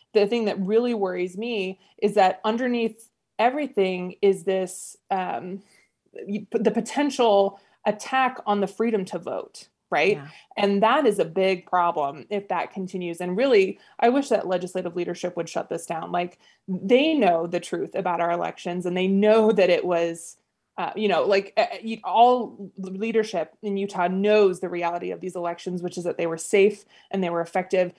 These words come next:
Speaker 1: and they were expansive. Tons of people voted.
Speaker 2: Well, and if
Speaker 1: Um,
Speaker 2: it's rigged in Utah, one of the reddest states in the nation, who's doing the rigging?
Speaker 1: <laughs>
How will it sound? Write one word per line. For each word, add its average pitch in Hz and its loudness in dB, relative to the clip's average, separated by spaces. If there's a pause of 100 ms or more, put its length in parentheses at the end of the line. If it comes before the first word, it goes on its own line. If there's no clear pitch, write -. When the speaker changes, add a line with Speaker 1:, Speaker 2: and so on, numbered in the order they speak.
(100)
Speaker 1:
and 214 2
they 220 6
were 226 8
expansive. 247 -2
Tons 214 -6
of 226 -8
people 220 -6
voted. 220 -2 (280)
Speaker 2:
Well, 330 6
and 202 6
if - -8
Speaker 1:
Um, - -4
Speaker 2:
it's 294 0
rigged 277 4
in 220 4
Utah, 208 2 (360)
one 220 -2
of 233 0
the 214 2
reddest 208 4
states 208 -2
in 190 -6
the 185 0
nation, 202 0
who's 233 6
doing 220 2
the 170 -2
rigging? 175 -2
Speaker 1:
<laughs> - -20